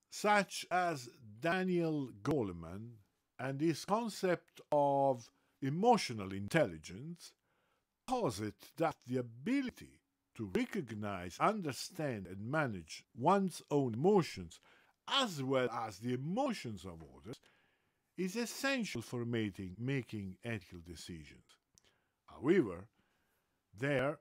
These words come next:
remains ongoing debate on the role of emotions in ethical decision-making,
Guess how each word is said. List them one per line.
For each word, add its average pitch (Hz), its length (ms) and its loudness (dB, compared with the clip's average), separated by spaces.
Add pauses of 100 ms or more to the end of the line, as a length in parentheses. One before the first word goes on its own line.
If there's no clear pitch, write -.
remains 139 720 -2 (180)
ongoing 185 720 0
debate 135 640 -2 (760)
on 156 300 -2
the 147 120 0
role 156 460 0
of 143 140 -6
emotions 147 840 -4
in 131 240 -4
ethical 143 400 -4
decision-making, 107 800 -2